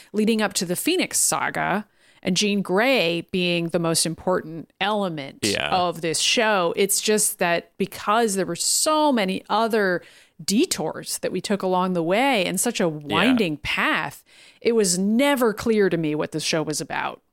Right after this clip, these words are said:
Speaker 1: at any point.
Speaker 2: Same.
Speaker 1: I never had any clue.
Speaker 2: Did you know what was happening in the Wendigo episode? Do you think that
Speaker 1: Still
Speaker 2: needed to
Speaker 1: no
Speaker 2: be there?
Speaker 1: idea.
Speaker 2: Nobody
Speaker 1: Still
Speaker 2: knows.
Speaker 1: absolutely no clue. I mean, honestly, if I were to give somebody a skip list,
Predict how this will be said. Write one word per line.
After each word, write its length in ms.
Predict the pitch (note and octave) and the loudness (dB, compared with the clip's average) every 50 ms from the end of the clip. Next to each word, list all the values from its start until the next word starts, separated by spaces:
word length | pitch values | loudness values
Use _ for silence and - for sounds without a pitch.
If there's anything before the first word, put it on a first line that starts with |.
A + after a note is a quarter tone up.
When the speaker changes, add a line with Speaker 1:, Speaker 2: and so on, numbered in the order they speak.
| _ _ | _ _
Speaker 1:
at 140 | G#3+ A#3 B3 | -4 -2 0
any 200 | C#4 C#4+ D4+ D4+ | 0 0 0 0
point. 280 | - C4+ E4 G4+ G4+ | 0 -2 -2 0 0
Speaker 2:
Same. 300 | - - D3 G#2 E2+ E2 - _ _ - | 0 0 0 0 -2 -2 -6 _ _ -6
Speaker 1:
I 120 | A3+ B3+ | -6 -4
never 460 | B3 B3+ C4 C#4 C4+ C4+ C4 C#4+ C#4 | -2 -2 0 0 0 0 0 -2 -2
had 180 | A3+ B3+ B3 A3+ | 0 0 0 0
any 180 | A3 G#3+ G#3+ | 0 -2 -2
clue. 380 | G3+ - - E3+ D#3 C#3 C3+ C3 | -4 -2 -2 -2 -2 -2 -4 -6
Speaker 2:
Did 260 | - - - E3+ D#3+ - | -6 -4 -4 -2 -2 -2
you 100 | G#3 A3 | -4 -2
know 260 | G#3 D#3 C#3 D3+ E3+ | 0 0 2 2 2
what 80 | F3 E3+ | 0 0
was 120 | E3+ E3 - | -2 -2 0
happening 400 | B2 A#2+ B2 - C3+ C#3 C#3 B2+ | -2 -2 -2 -4 -6 -6 -4 -4
in 100 | A2 G#2 | -4 -4
the 80 | G2+ | -4
Wendigo 500 | G2+ G2+ F2 G2 F#2 A2 G#2 C3+ C3+ C#3 | -4 -4 -6 -4 -6 -4 -2 0 0 0
episode? 560 | C3+ C3 - E3+ - - E3 E3+ E3+ E3 D#3+ | 0 -2 -4 -6 -4 -2 0 0 -2 -4 -4
Do 100 | - A#2+ | -2 0
you 100 | A2+ A2 G#2+ | 0 0 0
think 240 | - A2+ G#2+ - - | -2 -4 -4 -4 -4
that 200 | F2 F2 D#2 - | -4 -2 0 0
Speaker 1:
Still 200 | - A#2 B3 A#3 | 2 2 2 2
Speaker 2:
needed 120 | A3 G#3+ | 2 2
to 40 | G3+ | 2
Speaker 1:
no 80 | F#3 F#3 | 2 2
Speaker 2:
be 120 | F3+ F3+ | 2 2
there? 100 | F3 - | 2 0
Speaker 1:
idea. 340 | - E3 E3+ E3+ E3+ E3+ E3+ | -2 0 0 0 0 0 2
Speaker 2:
Nobody 160 | D3+ C#3+ D3 | 2 2 2
Speaker 1:
Still 140 | C#3+ C#4 C4+ | 4 2 2
Speaker 2:
knows. 100 | C#4 - - | 2 0 0
Speaker 1:
absolutely 640 | G3+ G3 G3+ - - - A#3 G3+ G3+ G3+ G3 F#3 F3+ | -4 -4 -4 -4 -4 -4 -2 -2 -2 -2 -4 -4 -4
no 340 | F3+ F#3 F3+ F3+ F3+ F#3 | -4 -4 -2 -2 -2 -4
clue. 480 | F#3 - - G3+ G3+ G3+ G3+ G3+ G3+ - | -4 -4 -2 0 0 2 2 2 0 0
I 140 | - G3 B3+ | 0 -2 -2
mean, 180 | C4 C#4+ C#4+ A3+ | 0 -2 -2 -2
honestly, 540 | - A3 A#3+ C#4 D#4 F4+ E4+ - F#4+ F#4 D#4+ | 0 0 0 2 2 0 0 0 2 2 2
if 120 | B3 B3 C4+ | 2 2 2
I 140 | A#3+ B3+ C#4 | 0 0 0
were 160 | C#4 D#4+ E4 | -2 -2 -2
to 80 | E4+ | -2
give 220 | A#3 G3 G#3 G3 - | 0 0 0 0 0
somebody 240 | - B3 A3 A#3 A#3 | -2 -2 -2 -2 -2
a 40 | G3+ | -2
skip 300 | - - - F3+ F3+ - | -2 -2 -2 -4 -4 -2
list, 340 | G3+ A3 A#3+ B3+ - - | -2 -2 -2 0 -2 -4